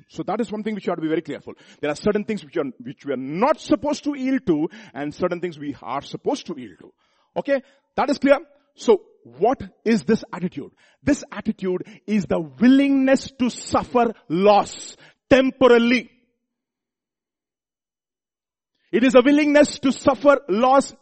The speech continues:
temporarily. First Peter chapter four. First Peter chapter four. "Since therefore Christ suffered in the flesh, arm yourselves with a what? With the same" what? Way of thinking. It's an attitude.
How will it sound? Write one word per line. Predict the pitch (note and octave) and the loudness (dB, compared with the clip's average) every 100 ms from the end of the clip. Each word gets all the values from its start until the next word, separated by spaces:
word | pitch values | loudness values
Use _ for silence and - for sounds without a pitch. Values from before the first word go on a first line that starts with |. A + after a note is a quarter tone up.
| _ | _
temporarily. | C4 C4+ C4 B3 B3 A#3+ E3+ - - | -2 0 2 4 4 0 -4 -6 -2
First | C4 | -2
Peter | B3+ B3 | 0 0
chapter | A#3+ A3 | 0 -2
four. | A3+ A#3 - _ _ _ | 2 2 2 _ _ _
First | C4+ - | -2 0
Peter | A#3+ | 0
chapter | A#3+ A3+ | 0 -2
four. | A3+ A3+ - A#3 - | 0 0 -2 -10 -20
"Since | - - D4+ D4+ - - | -8 -2 0 -2 -6 0
therefore | C4 C#4 - C4+ C4 | 2 2 4 4 4
Christ | - - B3 C#4+ C4 - | 0 -2 0 0 -2 -8
suffered | - B3+ - C4+ C4 | -8 -4 2 2 2
in | B3 | 0
the | B3 | 0
flesh, | - C4 - - A3+ G3 G#3+ | 2 0 0 -10 -20 -10 -4
arm | B3+ C4+ C#4 C4+ A#3+ | -2 0 0 -2 2
yourselves | A#3 C4 C4 - C4 C4+ - | 4 6 4 4 4 4 2
with | A#3 | 2
a | |
what? | A#3 A3+ G3 G#3 | 4 4 0 -8
With | F3+ | 2
the | A#3 | 2
same" | - - - B3+ D4 D4+ E3 | 2 -6 -4 -2 0 -4 -6
what? | A3 F#4+ _ _ _ _ _ _ _ _ - | -6 -8 _ _ _ _ _ _ _ _ -8
Way | - D4 | -4 -4
of | G#4 | -6
thinking. | B4+ B4+ F3+ | -14 -12 -10
It's | C#3 | -10
an | F3 | -10
attitude. | G#4+ - C5+ | -8 -8 -10